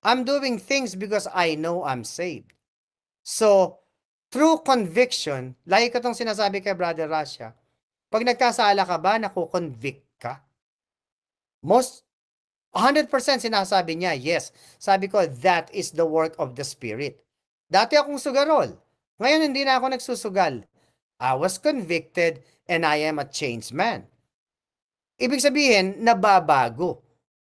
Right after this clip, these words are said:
Ibig sabihin, wala ka ng kasalanan. Hindi ganon. Ibig sabihin lang, mayroong work ang Holy Spirit sa'yo. The Spirit itself beareth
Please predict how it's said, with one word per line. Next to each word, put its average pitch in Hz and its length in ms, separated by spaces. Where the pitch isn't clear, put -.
Ibig 180 320
sabihin, 180 400
wala 151 240
ka 147 80
ng 147 160
kasalanan. 139 560
Hindi 247 240
ganon. 147 400
Ibig 151 240
sabihin 262 400
lang, 180 320
mayroong 180 720
work 175 480
ang 160 160
Holy 151 240
Spirit 240 480
sa'yo. 127 400
The 160 100
Spirit 185 460
itself 156 320
beareth 135 560